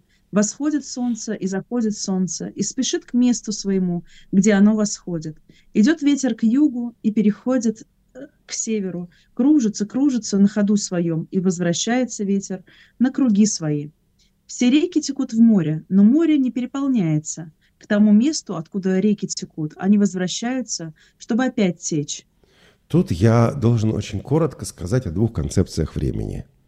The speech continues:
Speaker 2: Потому что действительно восто-, э, восточная концепция времени,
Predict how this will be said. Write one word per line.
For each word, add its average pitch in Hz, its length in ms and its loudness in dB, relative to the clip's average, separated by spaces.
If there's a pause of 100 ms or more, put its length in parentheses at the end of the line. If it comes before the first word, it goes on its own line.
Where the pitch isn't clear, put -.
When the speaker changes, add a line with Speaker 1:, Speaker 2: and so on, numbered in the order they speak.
(460)
Speaker 2:
Потому 110 420 4
что 127 800 2 (540)
действительно 170 480 2
восто-, 107 400 0
э, 113 200 6
восточная 175 540 2
концепция 117 560 0
времени, 85 400 0